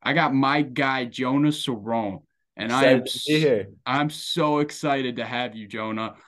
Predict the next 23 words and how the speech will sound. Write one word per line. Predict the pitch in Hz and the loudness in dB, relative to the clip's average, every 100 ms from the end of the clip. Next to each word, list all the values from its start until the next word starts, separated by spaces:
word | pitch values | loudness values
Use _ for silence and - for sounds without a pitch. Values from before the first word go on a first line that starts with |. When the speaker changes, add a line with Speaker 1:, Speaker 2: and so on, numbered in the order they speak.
| _ | _
Speaker 1:
Um, | 107 110 110 104 92 - _ _ _ _ _ _ - | -2 0 2 0 -2 -8 _ _ _ _ _ _ -2
we | 156 | 2
got | 170 | 2
March | 143 185 185 | 2 0 2
Madness | 170 190 165 107 - - _ | 0 2 0 -6 -10 -18 _
upon | - - 175 156 | -12 0 2 4
us, | 107 - | 0 -8
Speaker 2:
Yes, | - - | -20 -6
sir. | 123 117 | 0 2
Speaker 1:
and | 131 135 | 2 2
Speaker 2:
Yes, | 139 | 2
Speaker 1:
I | 160 | 2
am | 151 117 | 2 0
Speaker 2:
sir. | 104 | -4
Speaker 1:
so | - - 170 165 180 | -6 -2 4 4 4
excited | 170 - 151 147 143 | 0 0 0 2 0
to | 135 | -2
get | 123 143 | -2 0
into | 139 139 135 | 0 0 -2
that. | 127 127 127 - _ _ - | -4 -4 -6 -8 _ _ -6
Uh, | 120 120 113 | -4 -2 -4
but | 104 143 | -4 -4
Jonah, | 143 165 180 185 160 | -2 0 0 0 -4